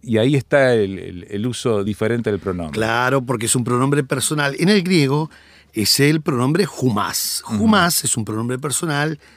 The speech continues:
Speaker 2: de la segunda persona en acusativo plural. Por lo tanto, nunca puede ser nosotros.
Speaker 1: Claro.
Speaker 2: Tiene que ser ustedes, ¿verdad? Ustedes, ustedes. Este
Speaker 1: Bueno, eso es importante, porque a veces uno pasa de largo y no se da cuenta y se come esos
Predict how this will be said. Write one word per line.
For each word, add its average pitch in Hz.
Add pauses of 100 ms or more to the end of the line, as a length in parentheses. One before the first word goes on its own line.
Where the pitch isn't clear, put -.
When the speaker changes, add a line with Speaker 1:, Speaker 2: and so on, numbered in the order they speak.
(100)
Speaker 2:
de -
la 82
segunda 104
persona 139
en 185
acusativo 147
plural. 98
Por 135
lo 143
tanto, 147
nunca 131
puede 123
ser 139
nosotros. 160
Speaker 1:
Claro. 87 (480)
Speaker 2:
Tiene 143
que 127
ser 147
ustedes, 104
¿verdad? 92
Ustedes, -
ustedes. - (560)
Este 110
Speaker 1:
Bueno, 117
eso 131
es 127
importante, 120
porque 123
a -
veces 175
uno 139
pasa 135
de 127
largo 160
y 107
no 123
se 139
da 117
cuenta 135
y 104
se 113
come 135
esos 127